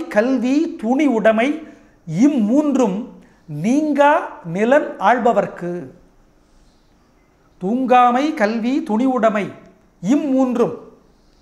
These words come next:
தூங்காமை, உறக்கம், அளவான உறக்கம், விழித்திருப்பது, விழிப்புணர்வு, அளவா தான் தூங்கணும்.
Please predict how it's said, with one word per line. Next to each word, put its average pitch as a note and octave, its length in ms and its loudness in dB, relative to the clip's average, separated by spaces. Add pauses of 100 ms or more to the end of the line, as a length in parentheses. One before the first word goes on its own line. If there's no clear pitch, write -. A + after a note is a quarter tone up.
(1080)
தூங்காமை, D4 680 2 (1600)
உறக்கம், G#3+ 520 0 (680)
அளவான G#3+ 680 2
உறக்கம், G3 520 -2 (760)
விழித்திருப்பது, A#3 920 0 (400)
விழிப்புணர்வு, G3 880 0 (1200)
அளவா D4 420 4
தான் D4 240 -2
தூங்கணும். G3 420 -8